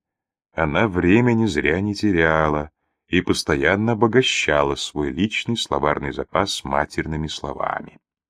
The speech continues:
Майор узнал для себя кое-что свеженькое и даже записал, чтобы поделиться новыми знаниями с Турецким и Плотниковым, любителями живого русского слова. Третье ограбление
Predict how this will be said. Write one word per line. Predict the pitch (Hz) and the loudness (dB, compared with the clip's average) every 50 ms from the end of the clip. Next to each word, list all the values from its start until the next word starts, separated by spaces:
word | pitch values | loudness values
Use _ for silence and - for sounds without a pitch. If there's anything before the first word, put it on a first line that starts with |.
| _ _ _ _ _ _ _ _ _ _ _ _ _ _ | _ _ _ _ _ _ _ _ _ _ _ _ _ _
Майор | - 98 120 160 208 247 254 | 2 4 6 8 8 8 8
узнал | 254 226 156 151 170 165 147 | 8 6 8 8 8 8 8
для | 110 107 113 101 | 8 6 4 4
себя | - - 95 95 92 87 | 6 4 4 4 4 4
кое-что | - - 87 80 76 - - 131 | 4 2 2 2 2 2 2 2
свеженькое | 131 - 180 226 262 254 226 247 233 196 - 185 185 175 | 2 4 4 6 6 6 6 6 4 4 4 6 6 6
и | |
даже | 131 147 175 - 139 135 | 6 6 4 4 2 2
записал, | 127 135 - - 147 135 - - - - - - - - - _ _ _ _ _ _ _ _ | 2 0 -2 0 -2 -4 -4 -6 -8 -6 -4 -4 -4 -6 -8 _ _ _ _ _ _ _ _
чтобы | - - - - 78 87 76 | -18 -8 -4 0 0 0 2
поделиться | - 92 85 92 92 104 104 - - - 98 92 | 2 2 4 6 6 4 4 4 0 2 2 4
новыми | 92 92 92 90 87 90 | 4 6 6 6 6 4
знаниями | 87 78 76 82 90 90 85 82 82 80 80 80 76 | 2 2 2 2 2 4 4 2 2 0 0 0 -2
с | - - | -4 -4
Турецким | - 85 78 82 101 127 127 - - - - 113 104 | -2 -2 2 4 4 4 4 2 -2 -4 -4 -4 -2
и | - - 101 | -2 -4 -6
Плотниковым, | - - 87 107 107 95 85 78 76 - 71 67 - - 69 67 65 - _ _ _ _ _ _ _ _ - | -4 0 4 6 8 8 8 8 4 0 -10 -10 -6 -6 -4 -6 -6 -10 _ _ _ _ _ _ _ _ -6
любителями | 76 80 85 80 69 - 92 113 131 113 - - 107 107 104 104 101 | -2 -2 -2 -2 0 2 4 4 4 2 2 0 0 2 2 2 2
живого | 87 76 73 85 78 65 65 80 95 110 104 101 87 | 0 0 -2 -2 -2 0 2 4 4 4 4 2 2
русского | 73 73 71 - - - - 76 73 78 | 0 -2 -4 -6 -8 -8 -6 -6 -6 -4
слова. | - - - - - - - - - - _ _ _ _ _ _ _ _ _ _ _ _ _ _ _ _ _ _ _ _ _ _ _ _ _ _ _ _ _ _ _ _ _ _ _ - | -4 -4 -6 -6 -8 -10 -10 -12 -14 -16 _ _ _ _ _ _ _ _ _ _ _ _ _ _ _ _ _ _ _ _ _ _ _ _ _ _ _ _ _ _ _ _ _ _ _ 0
Третье | - - 135 147 143 135 123 - - 117 127 135 | 4 6 8 8 8 8 6 4 2 2 2 2
ограбление | 127 139 156 165 143 139 143 160 165 165 156 151 156 160 160 151 135 | 4 4 4 4 4 4 4 4 4 6 4 2 0 0 -2 -4 -6